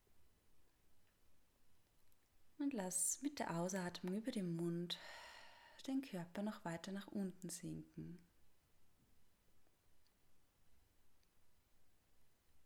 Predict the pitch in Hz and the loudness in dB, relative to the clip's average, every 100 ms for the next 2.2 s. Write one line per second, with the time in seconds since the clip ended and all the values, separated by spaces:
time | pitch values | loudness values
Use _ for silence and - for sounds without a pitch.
0 | - - - 262 254 254 - 277 277 233 | -12 -10 -4 -2 0 0 8 10 10 8
1 | 233 226 185 175 175 180 - 160 165 170 | 4 2 -2 -2 -2 -4 0 2 2 2
2 | 175 | 0